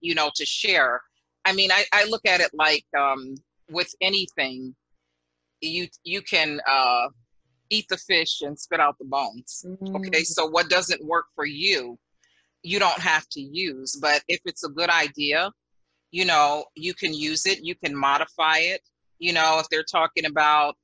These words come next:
Speaker 1: you know, making a history game or whatever, well, you can modify that game and make it, you know, an African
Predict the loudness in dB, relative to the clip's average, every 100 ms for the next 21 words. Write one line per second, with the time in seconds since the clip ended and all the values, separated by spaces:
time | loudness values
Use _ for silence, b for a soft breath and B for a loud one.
0 | _ _ _ -6 0 2 2 0 0 0
1 | -2 0 -2 -4 -6 -4 -2 0 2 0
2 | -2 -4 0 2 2 0 -4 -6 _ _
3 | -4 0 2 0 -4 -4 -4 2 2 4
4 | 2 2 2 2 0 -2 0 0 -2 -6
5 | -2 -4 -2 -6 -6 -2 0 0 -2 -4
6 | -4 2 2 0 -10 -10 -12 -12